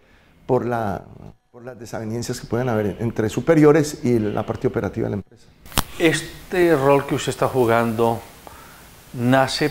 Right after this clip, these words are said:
Speaker 2: producto de que se detectó antes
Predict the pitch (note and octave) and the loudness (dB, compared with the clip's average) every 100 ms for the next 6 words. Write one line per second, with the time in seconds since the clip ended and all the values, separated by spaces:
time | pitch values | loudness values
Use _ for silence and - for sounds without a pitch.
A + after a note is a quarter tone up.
0 | - - A#2+ A2 B2+ C#3+ - D#3 D3 C#3+ | -4 -2 2 4 4 0 0 0 0 0
1 | A#2 F#2+ A#2 A2 G2+ G2 F2+ - - C3 | -4 -4 0 2 0 -2 -8 -8 -2 2
2 | C3 B2+ - - - - - - - - | 2 -2 -14 -20 -20 -20 -20 -20 -14 -2
3 | B2 B2 A#2+ - B2 - - | 0 0 -2 -2 -2 -2 -12